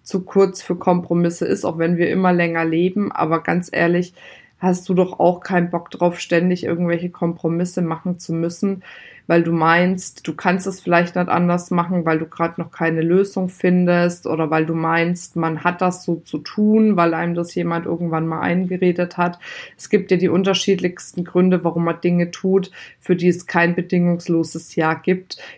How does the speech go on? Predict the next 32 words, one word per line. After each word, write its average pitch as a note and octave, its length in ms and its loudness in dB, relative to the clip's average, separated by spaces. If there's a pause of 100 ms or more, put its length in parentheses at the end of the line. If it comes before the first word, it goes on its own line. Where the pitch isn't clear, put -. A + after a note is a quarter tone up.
Die F3 80 -12
Gründe F#3 380 4
kann E3+ 260 -2
ich F3+ 140 -2
für F3+ 120 -4
dich F3+ 280 -2
nicht G3 240 -2
eruieren, F3+ 500 2
da F3 120 -2
musst E3+ 280 -6
du E3+ 40 -8
selber F3 380 0
bei F3+ 160 0
dir F3+ 200 0
nochmal F3 340 -2
reinfühlen. E3+ 840 0 (380)
Aber E3+ 380 2
wie F3+ 80 2
gesagt, E3+ 600 -4
ich F#3+ 180 -2
möchte F#3 340 0
dich A3 400 0
jetzt G3+ 300 0
ermutigen F#3+ 640 0
und E3+ 180 -2
ermuntern, F3+ 800 0 (500)
wirklich G3+ 680 2 (100)
dein F#3 380 4
bedingungsloses F#3 1080 -4
Ja F3+ 320 2
zu - 220 -6
leben, G#3 560 0